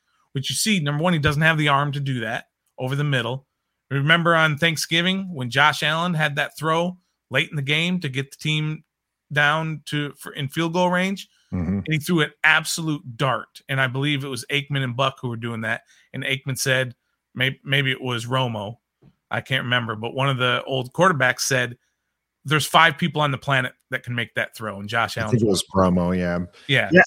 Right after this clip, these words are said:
Speaker 1: And
Speaker 2: and,
Speaker 1: Heinicke
Speaker 2: and
Speaker 1: can't make that throw.
Speaker 2: He's not one of the five.
Speaker 1: Yeah, he can't make that.
Speaker 2: Fives.
Speaker 1: And, and by the
Speaker 2: He's
Speaker 1: way,
Speaker 2: trying, trying to,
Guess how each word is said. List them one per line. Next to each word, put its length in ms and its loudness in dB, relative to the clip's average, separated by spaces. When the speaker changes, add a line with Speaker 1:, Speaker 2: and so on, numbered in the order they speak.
Speaker 1:
And 160 8
Speaker 2:
and, 140 10
Speaker 1:
Heinicke 120 4
Speaker 2:
and 120 4
Speaker 1:
can't 200 6
make 200 2
that 200 0
throw. 220 -4
Speaker 2:
He's 340 -2
not 220 2
one 100 2
of 60 -2
the 60 -4
five. 340 -4
Speaker 1:
Yeah, 160 4
he 120 2
can't 280 4
make 140 -2
that. 260 4
Speaker 2:
Fives. 160 4
Speaker 1:
And, 160 -4
and 160 4
by 160 8
the 80 4
Speaker 2:
He's 80 8
Speaker 1:
way, 180 4
Speaker 2:
trying, 300 2
trying 260 2
to, 60 4